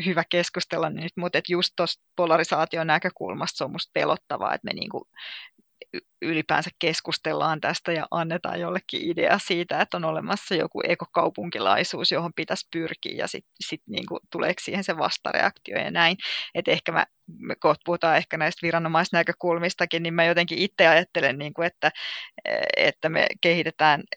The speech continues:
kaupunkia ikään kuin kaikille ihmisille, ja me ei niinku mietitä, <laughs> mietitä sitä, että, että millaisia erilaisia intressejä siellä on eri asukkailla, vaan että, että tavallaan niinku lähtökohtaisesti jokaisen täytyy kaupungissa pystyä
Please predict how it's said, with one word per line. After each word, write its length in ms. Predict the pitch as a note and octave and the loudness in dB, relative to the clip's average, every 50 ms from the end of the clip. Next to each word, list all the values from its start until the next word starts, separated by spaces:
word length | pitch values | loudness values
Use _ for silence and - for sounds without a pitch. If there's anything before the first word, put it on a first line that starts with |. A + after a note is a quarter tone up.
| _ _ | _ _
kaupunkia 600 | - F#3+ E3+ E3+ E3 - F#3 F#3 - D#3+ E3 E3 | 6 8 8 8 6 4 -2 -4 0 2 4 4
ikään 280 | C3+ C#3+ F3 F#3+ F3+ G3+ | 4 4 4 2 2 2
kuin 100 | G#3+ - - | 0 0 4
kaikille 460 | - G3 F#3+ F#3+ F#3 F#3+ E3+ E3 D#3+ - | 6 8 8 8 6 2 0 -2 -2 -2
ihmisille, 640 | - - D#3 F#3 F#3 E3 E3 - D#3+ C#3+ C#3 D3+ D3+ | 0 0 2 2 2 0 -2 -2 -4 -2 -2 -2 0
ja 160 | - D#3 D#3+ | 0 -2 -2
me 160 | E3 E3 D#3+ | -2 -2 -2
ei 80 | D#3 D#3 | -2 -2
niinku 220 | E3 E3 - F3+ | -4 -8 -10 -12
mietitä, 500 | F#3 E3 D#3+ D#3 D#3 - - - F#3 G3 - - - _ | -10 -6 -4 -4 -4 -4 -2 0 0 0 0 -6 -16 _
<laughs> 100 | _ - | _ 2
mietitä 460 | C#4 C4 C#4 - D4+ C#4+ - - C4+ A#3+ - - - | 6 8 10 10 10 8 8 8 8 6 6 4 2
sitä, 320 | A#3+ A#3 F#3+ - F3+ F3+ | 2 2 6 6 6 6
että, 180 | F#3+ - - F3+ - - - G3 - - - - - - - - - | 6 4 -2 -8 -10 -8 -6 -6 -6 -6 -6 -8 -8 -10 -10 -4 -2
että 200 | F3 F3 - F#3 | -2 0 2 0
millaisia 520 | F3+ E3+ F3 F3 F3 F3 - F3+ E3 D#3+ | 2 4 4 4 4 4 4 4 4 6
erilaisia 680 | D#3+ E3+ E3+ E3+ D#3+ D#3+ D#3 E3+ - - - D#3+ E3+ E3+ - - - - - | 4 4 4 2 2 4 4 4 4 2 2 2 2 2 2 0 -2 -2 -2
intressejä 760 | F#3 F3+ F3+ F3 - - E3+ E3 - - - F3 E3+ E3 D#3 | 0 0 0 0 2 2 2 2 2 2 2 4 4 4 4
siellä 360 | - F3+ E3 E3 E3+ E3+ E3+ | 4 2 2 2 2 2 2
on 100 | E3 E3 - | 0 0 2
eri 240 | - F#3 E3 E3+ D#3+ - - - - - | 2 2 4 2 0 -2 -4 -10 -4 4
asukkailla, 800 | - F3 F3+ G3 - - - _ _ - D#3 D3 D3+ D#3+ E3 D3+ | 6 6 6 6 4 -2 -8 _ _ 0 2 2 4 2 4 4
vaan 200 | D#3 D#3+ D#3+ D#3 | 6 6 6 4
että, 180 | E3+ - - - - - - _ - | 2 -2 -6 -10 -12 -12 -12 _ -6
että 160 | - - _ | -6 -2 _
tavallaan 460 | E3 D#3+ D#3 D#3+ D#3+ D#3 D#3 D3+ D3+ | 0 2 2 2 2 2 0 -2 -2
niinku 220 | D#3 D3+ D#3+ - D3+ | -4 -6 -6 -6 -4
lähtökohtaisesti 1200 | D#3 D#3+ E3 F3 F#3+ G#3+ - - G3 F#3+ - E3 E3 - - - D#3 - D3 - - - E3 D#3 | -2 2 4 4 4 4 2 0 -2 -2 0 -2 -2 -2 -4 -6 -4 -4 -4 -4 -4 -6 -4 0
jokaisen 600 | D#3 E3+ F3 - F3 E3+ D#3+ D#3+ - E3 D#3+ D#3 | 0 0 2 2 2 2 2 0 0 -2 -4 -2
täytyy 480 | - D3 D3 D3 D3+ D3+ - D3+ D3+ D#3 | 0 0 0 2 0 -2 -4 -6 -6 -4
kaupungissa 840 | - - D#3+ D#3 D#3 - E3 D#3+ D#3 F3 D#3 D3+ - - - D#3+ | 0 2 2 2 2 0 -6 -10 -8 -8 -8 -8 -6 -4 -4 -4
pystyä 500 | - - D#3 D#3 - - - - D#3 D#3+ | -2 -2 -2 -2 -2 -2 -2 -2 -2 -2